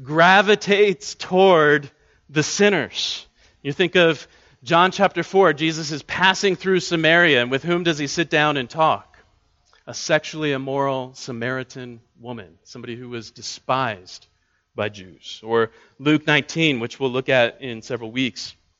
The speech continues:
Jesus passing through Jericho, and, and whose house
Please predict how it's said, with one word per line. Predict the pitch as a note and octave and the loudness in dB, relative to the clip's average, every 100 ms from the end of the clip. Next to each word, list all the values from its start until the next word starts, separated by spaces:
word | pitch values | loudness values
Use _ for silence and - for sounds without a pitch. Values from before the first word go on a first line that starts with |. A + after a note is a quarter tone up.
| _ _ C3 | _ _ -8
Jesus | D3 C#3 B2 | -6 -4 -8
passing | - D3+ E3 F#3 D#3+ | -4 0 0 -2 -4
through | F3 D#3+ | -2 -2
Jericho, | C3 D3 D#3+ D3 C3+ A2 G#2 | 2 2 2 2 0 0 0
and, | A2+ - - - - | -6 -10 -20 -20 -4
and | B2+ C3+ | -4 -2
whose | - G#3 B3 A#3+ | 0 2 2 0
house | - G3 G3+ E3 D#3+ - - | -2 2 4 4 0 -8 -12